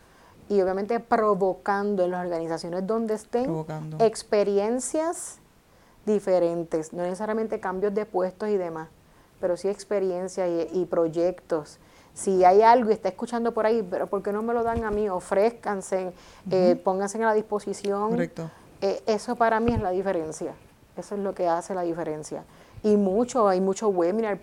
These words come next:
Speaker 1: podcasts, hay muchos libros,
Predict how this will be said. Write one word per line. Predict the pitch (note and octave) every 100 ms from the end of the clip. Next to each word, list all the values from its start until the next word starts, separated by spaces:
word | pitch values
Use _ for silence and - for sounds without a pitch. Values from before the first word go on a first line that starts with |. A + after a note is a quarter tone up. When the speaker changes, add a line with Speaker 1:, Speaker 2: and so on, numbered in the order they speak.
| -
Speaker 1:
podcasts, | E3 G3+ - A3 F3+ - - -
hay | F3 F3 G3
muchos | G3 G3 G3
libros, | F#3 E3 F#3+ A3+ G3+ E3